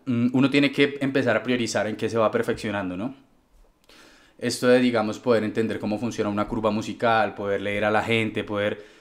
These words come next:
Eso es algo que uno va desarrollando con los años. Y eso es algo que no lo vas a ver al primer toque que te subas.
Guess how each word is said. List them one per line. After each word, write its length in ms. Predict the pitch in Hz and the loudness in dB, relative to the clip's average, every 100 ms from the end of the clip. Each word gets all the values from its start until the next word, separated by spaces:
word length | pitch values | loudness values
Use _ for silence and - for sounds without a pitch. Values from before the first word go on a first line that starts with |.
| _ | _
Eso 160 | 117 117 | -6 0
es 60 | |
algo 200 | 117 113 | 0 0
que 100 | 113 | -2
uno 140 | 117 113 | -2 0
va 120 | 110 | 0
desarrollando 560 | 107 113 110 98 92 95 | 2 0 0 -2 -4 -4
con 160 | 107 | -4
los 160 | 98 95 | -6 -6
años. 380 | 90 87 - - _ _ _ _ _ _ _ | -6 -8 -12 -20 _ _ _ _ _ _ _
Y 140 | 113 110 | -2 -2
eso 140 | 104 | 0
es 60 | 110 | -2
algo 180 | 107 | 0
que 100 | - | 0
no 100 | 113 | 0
lo 120 | 104 107 | 2 4
vas 180 | 107 | 4
a 80 | 107 | 4
ver 160 | 104 107 | 4 4
al 100 | 104 | 2
primer 280 | 113 101 95 | 0 -2 -2
toque 300 | 107 101 104 | -2 -2 -4
que 100 | 110 | -6
te 100 | 92 | -2
subas. 580 | 139 123 90 - - | 2 2 2 -4 -12